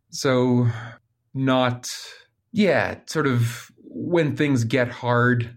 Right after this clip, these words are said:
not getting too down on myself, knowing that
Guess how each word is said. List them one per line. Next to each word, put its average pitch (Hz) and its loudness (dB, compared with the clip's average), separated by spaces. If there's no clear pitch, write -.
not 120 0
getting 131 2
too 127 -4
down 120 2
on 117 2
myself, 117 2
knowing 117 2
that 107 -2